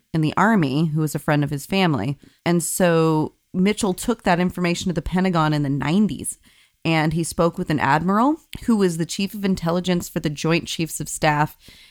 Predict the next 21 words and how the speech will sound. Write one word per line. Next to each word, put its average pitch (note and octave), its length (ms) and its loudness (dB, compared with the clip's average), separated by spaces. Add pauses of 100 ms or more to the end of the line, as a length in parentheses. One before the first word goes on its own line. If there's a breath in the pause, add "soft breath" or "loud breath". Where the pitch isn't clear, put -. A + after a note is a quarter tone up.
And F3 120 2
the - 80 2
admiral E3+ 320 4
told E3 260 0
him, D3+ 100 0
"Gosh, D#3 220 0
I, - 240 -2
I D#3+ 120 2
don't F3+ 140 2
know F#3 100 2
anything F#3+ 260 0
about F#3+ 200 2
this, F#3+ 180 0
but E3 140 -4
I'll D#3+ 120 0
go D3+ 400 2
ask D3+ 260 0
some D#3 160 -2
questions D#3+ 440 -2
for A3 200 -2
you." C4+ 260 2